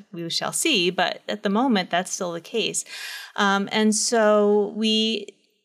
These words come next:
don't do any hands-on, we don't have any cannabis in the program. There are no hands-on experiences. Um, we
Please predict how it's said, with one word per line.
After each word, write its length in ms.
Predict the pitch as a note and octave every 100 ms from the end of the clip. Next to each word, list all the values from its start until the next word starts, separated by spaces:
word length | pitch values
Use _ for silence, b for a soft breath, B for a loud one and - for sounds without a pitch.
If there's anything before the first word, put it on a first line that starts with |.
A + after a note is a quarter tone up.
| G3+
don't 480 | F#3 F#3+ G3 - G3
do 200 | G3 F#3+
any 220 | F#3 F#3
hands-on, 720 | F3+ F#3 E3+ E3+ D#3+ E3 E3
we 60 | E3
don't 120 | D#3
have 240 | D#3 D#3 D3+
any 160 | E3
cannabis 640 | D#3 E3 D#3+ D#3 D#3+ D#3 F3
in 60 |
the 80 | D#3+
program. 400 | - D#3+ E3+ E3
There 100 | E3
are 60 | E3
no 60 |
hands-on 580 | D3 E3+ E3 E3 D#3+ D#3
experiences. 1160 | D#3 - E3 D#3+ D#3 D#3 D#3 - D#3 D#3 D#3 - B B B
Um, 420 | F3 F3 E3+ E3
we 380 | F#3+ G3 F#3+ F#3+